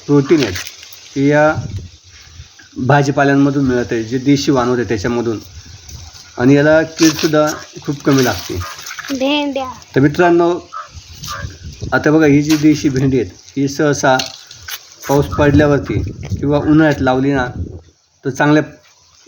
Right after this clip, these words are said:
Speaker 1: याचं चांगलं पीक येतं आहे आणि याला कीड पण कमी लागते.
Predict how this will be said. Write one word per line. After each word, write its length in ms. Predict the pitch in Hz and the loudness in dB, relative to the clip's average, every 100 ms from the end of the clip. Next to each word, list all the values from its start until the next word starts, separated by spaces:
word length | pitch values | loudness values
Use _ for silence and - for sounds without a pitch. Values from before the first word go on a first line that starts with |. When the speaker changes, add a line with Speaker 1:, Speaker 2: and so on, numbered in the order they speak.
| 135 | -2
Speaker 1:
याचं 160 | 131 | -2
चांगलं 320 | 143 147 147 | 0 2 2
पीक 240 | 143 117 104 | 2 -2 -2
येतं 180 | 101 104 | -4 -4
आहे 200 | 87 101 - - - - - - - - - - | -6 -12 -14 -14 -14 -14 -14 -12 -12 -12 -6 2
आणि 100 | 139 | 4
याला 120 | 151 | 4
कीड 300 | 151 170 165 | 2 2 2
पण 140 | 170 | 2
कमी 220 | 151 147 | 2 2
लागते. 360 | 139 131 131 - | 2 0 -2 -2